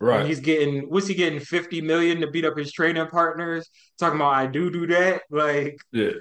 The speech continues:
Speaker 1: like, you know, people don't like that shit. Like, they wanna
Speaker 2: Well
Speaker 1: see him, they wanna see him knocked down a notch.
Speaker 2: Yeah.
Speaker 1: That's why it cracked me up, like, when he fought wha-, whatever Paul that was, and people were like, "Oh, yeah,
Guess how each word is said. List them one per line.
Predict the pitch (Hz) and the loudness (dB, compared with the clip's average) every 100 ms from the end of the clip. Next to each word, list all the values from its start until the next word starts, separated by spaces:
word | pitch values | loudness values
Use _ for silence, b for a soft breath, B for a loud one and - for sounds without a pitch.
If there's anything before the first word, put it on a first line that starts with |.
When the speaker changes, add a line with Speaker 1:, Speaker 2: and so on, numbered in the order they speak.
| - - | -14 -8
Speaker 1:
like, | 143 156 | -4 -2
you | 185 | 0
know, | 165 156 | 0 0
people | 247 233 | -2 2
don't | 233 240 | 2 4
like | 240 | 2
that | 196 160 156 | 0 -2 -2
shit. | - 127 123 | -8 -10 -8
Like, | 131 | -4
they | 147 | -2
wanna | 165 175 | 2 2
Speaker 2:
Well | 175 | 2
Speaker 1:
see | 175 | -4
him, | 160 160 - | -6 -12 -4
they | 160 175 | 2 2
wanna | 190 180 | 2 2
see | 175 | 0
him | 147 | 0
knocked | 160 160 160 | 2 2 4
down | 165 147 | 2 2
a | |
notch. | 131 123 - - - b b | -2 -6 -6 -16 -20 b b
Speaker 2:
Yeah. | - | 4
Speaker 1:
That's | 311 381 | 6 8
why | 285 | 6
it | 202 | 6
cracked | 254 262 247 | 6 6 4
me | 240 | 2
up, | 247 202 | 2 2
like, | 196 | 0
when | 190 | 0
he | 196 202 | -2 -2
fought | 202 190 185 151 - _ - | 0 4 4 0 -6 _ -8
wha-, | 151 170 | -4 -2
whatever | 156 185 165 | 2 2 2
Paul | - - 165 170 | -2 2 2 4
that | 175 165 | 0 -2
was, | 175 170 | -4 -4
and | 165 | -6
people | 175 190 175 | -4 -6 -2
were | 165 | 0
like, | 165 160 156 - | 2 2 0 -4
"Oh, | 208 202 | -4 -2
yeah, | 214 214 214 | 0 2 0